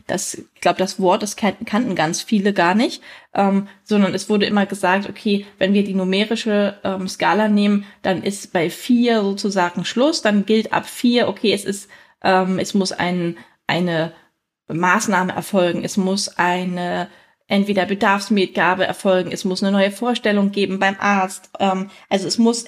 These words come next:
etwas getan werden, eine Intervention. Ähm, dieser sogenannte Cut-off-Wert, der damals definiert wurde,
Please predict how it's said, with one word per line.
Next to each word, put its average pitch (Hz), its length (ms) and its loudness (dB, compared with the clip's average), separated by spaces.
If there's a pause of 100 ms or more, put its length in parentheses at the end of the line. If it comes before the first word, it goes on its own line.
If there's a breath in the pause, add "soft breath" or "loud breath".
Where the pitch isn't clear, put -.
etwas 196 480 -2
getan 220 420 0
werden, 240 180 -2
eine 202 180 0
Intervention. 220 840 0 (600 soft breath)
Ähm, 202 420 2 (100)
dieser 240 460 0
sogenannte 247 1000 2 (220)
Cut-off-Wert, - 1400 -4 (540)
der 196 360 2
damals 208 480 0
definiert 208 720 0
wurde, 269 480 0